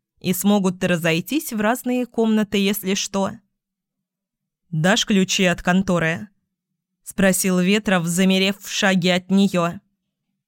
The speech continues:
«Ребята закончат и закроют».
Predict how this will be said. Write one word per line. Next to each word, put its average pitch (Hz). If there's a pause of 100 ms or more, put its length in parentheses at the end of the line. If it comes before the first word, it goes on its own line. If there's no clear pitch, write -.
(200)
«Ребята 196
закончат 202
и -
закроют». 165